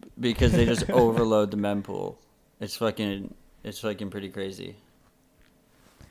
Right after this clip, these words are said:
Speaker 2: It's pretty crazy that we can know it's them. Uh, right? That's the beauty of Bitcoin. Part of the
Speaker 1: Well, I
Speaker 2: beauty
Speaker 1: mean,
Speaker 2: of Bitcoin.
Speaker 1: and they also say, like, "We are processing withdrawals at this time every day."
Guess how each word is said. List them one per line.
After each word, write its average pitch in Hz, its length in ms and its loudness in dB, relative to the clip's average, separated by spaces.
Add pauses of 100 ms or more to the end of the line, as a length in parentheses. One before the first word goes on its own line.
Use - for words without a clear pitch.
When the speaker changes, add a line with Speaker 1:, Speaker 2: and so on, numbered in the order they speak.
(280)
Speaker 2:
It's - 100 -16
pretty 214 200 4
crazy 113 340 2
that 104 140 4
we 95 80 2
can 98 140 -2
know 104 200 4
it's 90 160 -2
them. 90 360 -4 (420)
Uh, 50 440 -4 (1700)
right? 123 340 0
That's - 140 -6
the 120 60 -6
beauty 104 240 2
of 95 80 2
Bitcoin. - 360 -2
Part 110 160 2
of 143 60 0
the 147 40 4
Speaker 1:
Well, 151 60 6
I - 40 6
Speaker 2:
beauty 139 180 2
Speaker 1:
mean, - 20 -2
Speaker 2:
of - 0 -
Bitcoin. 160 200 4
Speaker 1:
and 147 80 4
they 139 100 6
also 131 340 6
say, 123 300 4
like, 107 300 0 (100)
"We 113 160 -4
are 113 40 -2
processing 107 640 -2
withdrawals 98 500 -6
at 87 180 -12
this 101 200 -6
time 92 400 -4
every 95 200 -8
day." 90 260 -8